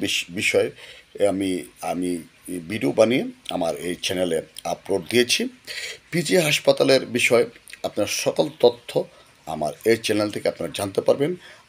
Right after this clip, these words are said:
আমার আই বাটনে গিয়ে সমস্ত ভিডিওগুলো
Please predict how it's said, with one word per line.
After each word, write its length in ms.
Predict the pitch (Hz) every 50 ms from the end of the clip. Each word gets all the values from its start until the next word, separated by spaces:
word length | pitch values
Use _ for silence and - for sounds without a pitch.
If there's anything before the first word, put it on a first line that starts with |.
| _ -
আমার 180 | 85 85 82 - - - _ - - - - _ _ _ _
আই 120 | 104 107 113 -
বাটনে 320 | 117 110 120 117 120 123 113 -
গিয়ে 140 | 127 147 170 233 - - - - - - - - -
সমস্ত 340 | - 98 101 107 104 - - - 101 82 87
ভিডিওগুলো 360 | 110 113 123 113 107 104 104